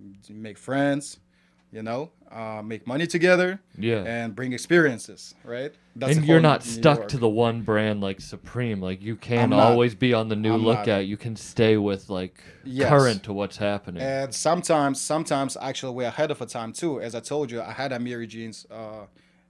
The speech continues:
Speaker 1: in my pop-up four years ago, and nobody wanted them. At that time, Balmain jeans were selling. Amiri was like, "Oh, like, what, what is this?" You know, some skinny jeans.
Speaker 2: Yeah.
Speaker 1: So,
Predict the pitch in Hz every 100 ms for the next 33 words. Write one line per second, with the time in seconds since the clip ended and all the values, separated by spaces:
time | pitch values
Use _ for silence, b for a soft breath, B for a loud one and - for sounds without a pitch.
0 | _ 117 107 104 - 135 123 107 - -
1 | 139 113 135 110 104 104 98 113 117 110
2 | 104 107 135 101 95 104 113 123 120 110
3 | 104 104 127 147 110 98 101 - 73 85
4 | _ b b - 117 120 120 113 107 139
5 | 147 127 113 110 120 120 135 110 101 -
6 | 107 117 123 - 110 - - 127 113 101
7 | 101 95 - 107 92 82 b b _ -
8 | 120 113 113 107